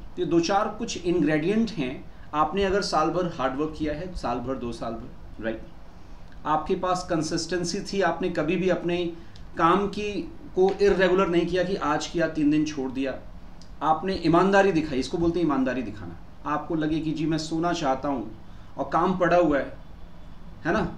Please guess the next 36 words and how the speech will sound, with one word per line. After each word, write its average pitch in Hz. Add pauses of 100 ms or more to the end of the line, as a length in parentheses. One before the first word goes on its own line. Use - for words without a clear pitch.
(120)
और 147
आपने 156
उसको 190
छोड़ 170
दिया, 143
तो 175
आपने 175
अपने 220
काम 185
के 190
साथ 156
में 175
बेईमानी 135
की 135
थी, - (920)
है 156
ना। 190
लेकिन 175
ऐसा 185
नहीं 139
है, - (220)
आपने 156
ईमानदारी 185
दिखाई 156
है 190
पूरे 170
दो 143
साल, 156 (560)
आपने 185
consistency 214
दिखाई 156
है, 117 (480)
आपने 170
हार्डवर्क 156
दिखाया 151
है, 151